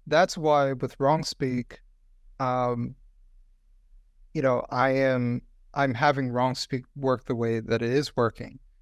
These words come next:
And a lot of people are first-time journalists. Um, like, quite literally, there's, uh, uh, Alfred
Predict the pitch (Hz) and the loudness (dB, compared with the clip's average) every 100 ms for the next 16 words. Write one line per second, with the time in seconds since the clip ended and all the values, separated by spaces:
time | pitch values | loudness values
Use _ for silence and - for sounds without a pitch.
0 | - _ - 151 135 127 139 160 143 - | -20 _ -8 -2 0 4 4 4 0 -4
1 | 147 135 123 - - 120 120 117 110 113 | -4 0 0 0 2 4 4 4 2 -2
2 | - _ _ - - - 151 - - 135 | -8 _ _ -20 -6 0 2 0 0 2
3 | 131 139 127 139 147 151 - - - - | 2 0 0 0 0 -2 -6 -14 -18 -20
4 | - - - - _ 123 123 117 113 113 | -20 -20 -20 -20 _ -4 0 0 -2 -4
5 | 117 - 143 123 156 165 156 156 143 123 | -8 -4 -2 0 4 4 4 0 -2 -4
6 | - - 123 117 120 120 _ - 127 139 | -8 0 0 0 -2 -10 _ -10 -6 0
7 | 123 123 156 - 131 117 | 0 2 2 2 -2 -4